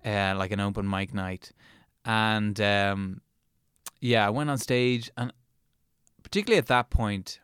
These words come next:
I was too shy to be myself on stage.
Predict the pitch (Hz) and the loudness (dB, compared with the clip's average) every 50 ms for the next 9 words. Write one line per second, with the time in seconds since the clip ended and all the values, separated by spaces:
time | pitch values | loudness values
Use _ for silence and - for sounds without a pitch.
0 | _ _ _ _ _ - 117 117 113 113 113 113 110 104 104 104 104 104 101 104 | _ _ _ _ _ -6 -2 -2 0 0 0 0 -2 -2 -2 -2 0 0 0 0
1 | 104 101 101 101 98 95 - - - - - _ _ _ _ _ _ _ _ _ | -2 -2 -2 -4 -4 -4 -4 -4 -6 -6 -10 _ _ _ _ _ _ _ _ _
2 | _ _ _ _ _ _ _ _ _ - - - - - 165 175 180 170 - - | _ _ _ _ _ _ _ _ _ -20 -18 -16 -8 -6 -4 -4 -2 -4 -2 0
3 | - 120 120 117 110 - - 120 107 107 104 98 - - 110 101 101 95 104 101 | 2 2 2 2 0 0 -2 -2 -2 0 -2 -2 -2 -4 -4 -4 -4 -4 -6 -6
4 | 98 98 - - - 98 98 - - - - | -6 -8 -10 -12 -12 -12 -12 -14 -16 -20 -20